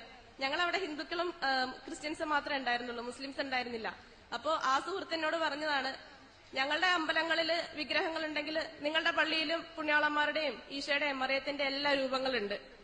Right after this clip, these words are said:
ഞങ്ങൾക്ക് കുറെ വേദങ്ങളും അതും ഇതൊക്കെ ഉണ്ടെങ്കിൽ നിങ്ങൾക്ക് എന്താ എത്ര ബൈബിളാണുള്ളത്? ചിലർക്ക് എഴുപത്തിമൂന്ന് പുസ്തകമുള്ള ബൈബിള്, ചിലർക്ക് അറുപത്താറ് പുസ്തകമുള്ള ബൈബിള്, ഇങ്ങനെയൊക്കെ ഇല്ലേ? അപ്പൊ നിങ്ങൾക്ക് അത് ഞങ്ങളെ പറയാൻ ഒരു അവകാശമില്ല.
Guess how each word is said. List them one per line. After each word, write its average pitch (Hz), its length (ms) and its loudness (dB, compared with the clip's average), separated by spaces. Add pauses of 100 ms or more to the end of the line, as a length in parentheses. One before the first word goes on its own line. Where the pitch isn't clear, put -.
(420)
ഞങ്ങൾക്ക് 254 280 -4
കുറെ 294 260 2
വേദങ്ങളും 277 480 2
അതും 262 140 0
ഇതൊക്കെ 285 280 -4
ഉണ്ടെങ്കിൽ 285 540 -4
നിങ്ങൾക്ക് 339 240 -2
എന്താ 320 180 0
എത്ര 294 260 0
ബൈബിളാണുള്ളത്? 294 760 0 (280)
ചിലർക്ക് 285 340 0
എഴുപത്തിമൂന്ന് 302 520 0
പുസ്തകമുള്ള 262 460 0
ബൈബിള്, 240 420 0
ചിലർക്ക് 285 260 -2
അറുപത്താറ് 285 440 2
പുസ്തകമുള്ള 262 480 0
ബൈബിള്, 240 400 0 (300)
ഇങ്ങനെയൊക്കെ 311 380 0
ഇല്ലേ? 226 460 -2
അപ്പൊ 339 140 -4
നിങ്ങൾക്ക് 311 440 0
അത് 349 100 2
ഞങ്ങളെ 320 260 2
പറയാൻ 302 360 0
ഒരു 302 140 0
അവകാശമില്ല. 269 960 -2